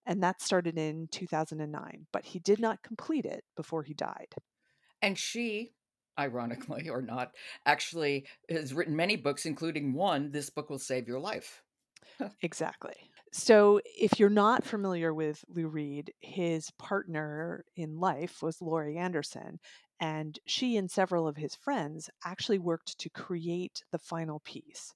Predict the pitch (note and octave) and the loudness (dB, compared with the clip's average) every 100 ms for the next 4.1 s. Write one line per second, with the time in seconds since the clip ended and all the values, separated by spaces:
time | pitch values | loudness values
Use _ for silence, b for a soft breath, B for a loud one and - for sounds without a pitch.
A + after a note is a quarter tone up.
0 | B B B - - E3+ D#3+ D#3+ E3 E3+ | B B B -2 2 4 4 0 -2 -2
1 | D#3+ D#3 D3+ - _ A#3 A3+ G#3 G3+ G3 | 0 -2 -4 -10 _ 2 2 2 0 2
2 | F#3+ F#3 F#3 - - D3+ D#3 D#3 - E3+ | 2 2 0 -4 -4 -4 -4 -8 -4 -2
3 | F3 F3 - D#3+ - - - E3 D#3 D#3 | -2 -4 -2 -2 -2 -16 -2 0 2 0
4 | D3+ | -6